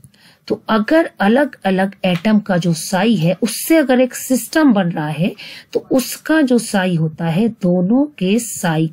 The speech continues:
का multiplication होता है। ओके, तो उससे हम साई की value निकाल सकते हैं। साई क्यों important है? Because psi is helpful in the calculations of energy। ये energy calculations में बहुत helpful है।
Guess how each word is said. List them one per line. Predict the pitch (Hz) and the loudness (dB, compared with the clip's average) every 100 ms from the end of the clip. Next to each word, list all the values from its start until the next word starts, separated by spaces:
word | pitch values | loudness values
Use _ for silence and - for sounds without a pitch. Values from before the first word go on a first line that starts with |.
| - | -6
का | 180 220 | -6 -2
multiplication | 170 165 165 156 170 165 - 151 151 147 - 170 170 - | -2 0 -2 -4 -6 -6 -6 -8 -8 -8 -8 -8 -10 -14
होता | - - | -18 -18
है। | - - _ | -20 -20 _
ओके, | _ - - - - - | _ -6 -6 -6 -8 0
तो | |
उससे | 320 - 294 | 0 4 2
हम | 277 | 2
साई | 294 247 190 | 2 0 0
की | 185 208 | 0 0
value | 180 160 190 | 0 0 2
निकाल | 214 170 156 | 0 -2 -12
सकते | - - - _ | -14 -18 -20 _
हैं। | 165 - - - - | -20 -16 -14 -10 -2
साई | 262 285 | 2 2
क्यों | 294 233 214 | 2 2 2
important | 240 233 247 233 262 247 | 2 2 -2 0 0 2
है? | 269 | 0
Because | 269 185 185 190 175 - | 0 -4 -2 -6 -4 -2
psi | 208 | -2
is | 302 247 165 - 180 | 0 -2 -4 -4 -2
helpful | 226 233 233 233 226 339 | -2 -4 -8 -4 -4 -4
in | 175 | -4
the | 156 | -4
calculations | 160 185 214 226 247 247 - 254 254 247 - | -4 -2 -2 0 0 0 -2 -2 -2 -4 -10
of | 165 160 - 175 | -8 -8 -6 -2
energy। | 151 139 - - - - - | -2 -4 -14 -16 -14 -10 -2
ये | - - | -2 2
energy | 226 240 240 285 294 | 2 2 2 0 0
calculations | - 190 175 175 175 165 208 240 233 165 | 2 0 0 0 0 0 0 0 -2 -6
में | 160 170 | -6 -4
बहुत | 180 156 151 220 233 - - | -4 -4 -2 -4 -4 -14 -6
helpful | 160 151 - - 160 156 | -4 -6 -14 -14 -12 -12
है। | - - | -18 -20